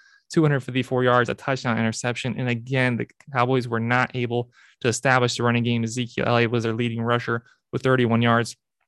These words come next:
Absolutely absence from, uh, from, uh, what's it,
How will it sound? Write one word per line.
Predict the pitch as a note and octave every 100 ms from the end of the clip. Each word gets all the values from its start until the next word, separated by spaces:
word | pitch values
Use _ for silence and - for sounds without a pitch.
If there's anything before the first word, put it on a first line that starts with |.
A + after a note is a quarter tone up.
| _ _ _ - - -
Absolutely | D3+ D3+ D3+ C#3 -
absence | B2 B2+ - B2+ - - _ -
from, | B2+ A#2 G#2+
uh, | A#2+ A2 G#2+ -
from, | A2+ - _ -
uh, | - -
what's | - C3+
it, | -